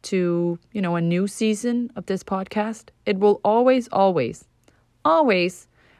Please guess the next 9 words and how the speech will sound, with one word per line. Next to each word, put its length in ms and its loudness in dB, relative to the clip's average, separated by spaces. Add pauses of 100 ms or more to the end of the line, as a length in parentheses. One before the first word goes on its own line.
revolve 480 4
around 360 0 (180)
relationships 1000 0
in 120 -4
one 200 -4
way 160 0
or 80 0
the 160 -2
other. 340 -2